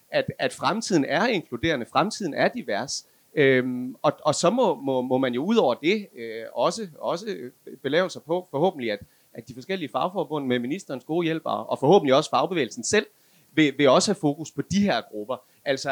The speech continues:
at, at Elforbundet og Metal og hvad de alle sammen hedder, som rummer dem her, også vil tage en rolle. Øh, hvis de, øh, det gælder jo ikke kun virksomhederne, det er jo også fagbevægelsen, der ikke bare skal plastre sig ind i regnbueflag,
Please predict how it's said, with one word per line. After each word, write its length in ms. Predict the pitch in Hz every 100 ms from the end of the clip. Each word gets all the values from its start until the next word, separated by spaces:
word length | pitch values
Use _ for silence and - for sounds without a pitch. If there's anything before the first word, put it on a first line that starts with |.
| 139
at, 200 | 127 123
at 280 | 120 120 135
Elforbundet 680 | 170 214 226 139 120 127 120
og 80 | 104
Metal 420 | 110 - 175 233
og 80 | 113
hvad 140 | 151 208
de 140 | 180
alle 120 | 117
sammen 280 | - 117 123
hedder, 160 | 143 123
som 180 | - 139
rummer 260 | 170 226
dem 200 | 226 131
her, 160 | 123 117 - _ -
også 240 | 190 214
vil 100 | 202
tage 180 | 156 131
en 80 | 120
rolle. 340 | 101 104 127
Øh, 320 | 147 139 127
hvis 160 | 139 139
de, 260 | 220 240
øh, 240 | 160 135 127 156
det 100 | 165
gælder 200 | 180 151
jo 60 |
ikke 120 | 175
kun 220 | 208 175 160
virksomhederne, 600 | 220 180 135 120 135 123 _ _ _
det 60 | 165
er 20 |
jo 80 | 147
også 200 | 185 -
fagbevægelsen, 640 | 127 147 151 123 113 127
der 80 | 120
ikke 140 | 151
bare 160 | - 117
skal 160 | - 139
plastre 340 | 117 110 120
sig 160 | 135 131
ind 100 | 120
i 60 |
regnbueflag, 640 | 107 120 127 113 - 113